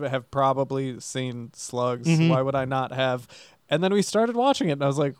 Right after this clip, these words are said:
Speaker 1: "Wait, I, I don't think I've seen this." And I, like, you know, I've seen Worms
Speaker 2: Mm-hmm.
Speaker 1: and, like, to-, Toads. <laughs> You know,
Speaker 2: Mm-hmm.
Speaker 1: I've seen so many, like, slightly similar kind of vermin creature
Speaker 2: Yeah,
Speaker 1: movies that I was like,
Speaker 2: Ticks, you know?
Speaker 1: "Of course." Yeah,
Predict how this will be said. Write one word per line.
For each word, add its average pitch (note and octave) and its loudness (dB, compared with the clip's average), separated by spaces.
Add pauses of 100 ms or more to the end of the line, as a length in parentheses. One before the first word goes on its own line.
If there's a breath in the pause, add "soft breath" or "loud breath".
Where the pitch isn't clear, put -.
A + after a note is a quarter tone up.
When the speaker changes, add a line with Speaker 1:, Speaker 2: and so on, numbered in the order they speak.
Speaker 1:
"Wait, G3+ -2
I, C#3 -2 (360)
I A#3 -4 (100)
don't C3 -10
think B2+ -6
I've B2+ 0
seen G#3+ -6
this." D#3 -2
And C#3+ 0
I, D#3 4
like, D3 0
you D3+ -2
know, C#3+ 2
I've C3+ 0
seen C#3 -4 (160)
Worms D3+ 0 (200)
Speaker 2:
Mm-hmm. E3 2
Speaker 1:
and, B2 -8
like, B2+ -6 (160)
to-, C#3 2 (200)
Toads. C#3 -2
<laughs> F#3+ 2
You C#3 4
know, F3+ 8
Speaker 2:
Mm-hmm. F3 4
Speaker 1:
I've G#3+ 2
seen G#3 0
so G3+ 4
many, G#3 2
like, F3+ 2 (380 loud breath)
slightly E3+ 0
similar D#3+ 0 (180)
kind D#3 -4
of D3 -6 (180)
vermin D3+ 0
creature D#3 -2
Speaker 2:
Yeah, E3 0
Speaker 1:
movies D#3+ 2
that D3+ 6
I D#3 8
was E3 2
like, F#3+ 0
Speaker 2:
Ticks, - -4
you D3 -4
know? E3+ 2
Speaker 1:
"Of G3 0
course." C#4 2 (240 soft breath)
Yeah, D4 4